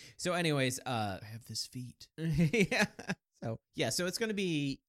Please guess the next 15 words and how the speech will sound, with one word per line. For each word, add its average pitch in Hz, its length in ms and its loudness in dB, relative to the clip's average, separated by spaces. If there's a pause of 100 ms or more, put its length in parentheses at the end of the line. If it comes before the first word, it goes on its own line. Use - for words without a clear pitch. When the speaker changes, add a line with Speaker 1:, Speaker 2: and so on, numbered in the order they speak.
Speaker 1:
uh, 110 240 -4
like, 117 140 -4
a 113 60 -2
building 131 360 -2
episode, 135 300 -4
I 131 60 -4
believe, 131 280 -8
probably, 131 560 -8
Speaker 2:
Hmm. 95 200 -4 (260)
Speaker 1:
because 110 300 -4
we 104 160 -4
came 120 320 -4
off 98 200 -6
of, 104 140 -14
like, 90 220 -6